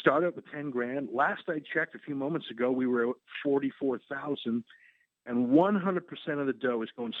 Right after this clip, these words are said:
straight to the Red Cross relief. So we're not, you know, it's just, we're gonna hand the check over, and we're throwing in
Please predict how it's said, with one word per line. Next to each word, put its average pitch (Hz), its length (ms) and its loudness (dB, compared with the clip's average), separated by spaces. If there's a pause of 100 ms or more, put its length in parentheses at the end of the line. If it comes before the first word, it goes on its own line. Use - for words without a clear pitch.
straight 135 280 0
to - 120 -18
the 120 80 -4
Red 117 220 -2
Cross 110 380 -2
relief. 101 260 -4 (120)
So 107 80 0
we're 117 140 2
not, 135 240 2 (560)
you 127 80 -6
know, 120 60 0
it's - 100 -8
just, 123 140 -4 (200)
we're 131 80 -4
gonna 110 220 -2 (120)
hand 147 240 2
the 131 60 2 (140)
check 139 220 0
over, 127 340 0 (680)
and 139 120 -8
we're 143 140 4 (140)
throwing 196 220 2
in 180 160 0